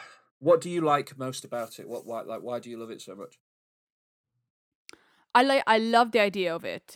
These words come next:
Speaker 2: and I think that's the my, the main thing I like about it. It's just the idea of, like, gods having, uh, regalias and, uh, him trying to f-, uh,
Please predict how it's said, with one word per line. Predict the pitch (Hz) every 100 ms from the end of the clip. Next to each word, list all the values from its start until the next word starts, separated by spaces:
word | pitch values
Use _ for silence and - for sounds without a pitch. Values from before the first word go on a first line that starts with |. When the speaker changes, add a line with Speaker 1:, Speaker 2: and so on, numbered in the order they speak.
| -
Speaker 2:
and | 180 180
I |
think | 190 190 190
that's | 196 190 -
the | 202
my, | 196 175 170 143 _ -
the | 185
main | 185 180 175
thing | 185 175 175 165 _ -
I | 175
like | 175 160 -
about | 170 165
it. | -
It's | 180
just | - 190 -
the | 196
idea | 180 175 180 175 175 -
of, | 180 175 170 165
like, | 165 170 -
gods | 226 208 196 190 - - -
having, | - 170 165 160 165 165 -
uh, | 170 160 160 143 151
regalias | 170 180 208 202 196 190 185 180 180 -
and, | 160 156 156 165 165 - - - _ 185
uh, | 185 170 165 165 156 147 107 -
him | 175 220 220
trying | - 208 190
to | 196
f-, | 180 -
uh, | 185 180 170